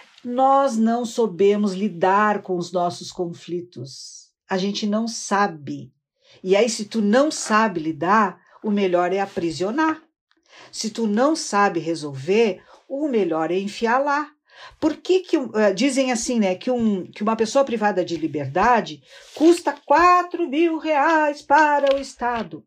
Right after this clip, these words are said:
Se o Estado do Rio Grande do Sul tem quarenta e cinco mil pessoas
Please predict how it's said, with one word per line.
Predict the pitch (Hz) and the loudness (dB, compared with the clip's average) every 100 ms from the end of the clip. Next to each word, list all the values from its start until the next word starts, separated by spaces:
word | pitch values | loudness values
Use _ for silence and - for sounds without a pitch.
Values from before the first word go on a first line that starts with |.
| _ _ _ _ _ _ _ _ _ - | _ _ _ _ _ _ _ _ _ -16
Se | - 330 | 0 4
o | 330 | 4
Estado | 330 - 233 180 151 139 - _ _ - | 2 4 4 4 2 -6 -14 _ _ -4
do | 175 | 2
Rio | 208 220 | 2 4
Grande | 226 226 | 4 4
do | 226 | 0
Sul | - 226 180 165 | -4 0 0 2
tem | 208 | 0
quarenta | 202 214 262 285 | 2 2 2 0
e | 254 | -6
cinco | - 240 220 202 | -6 -6 -4 -2
mil | 196 202 | 0 0
pessoas | 185 - 180 151 135 - | -2 -2 -4 -4 -6 -14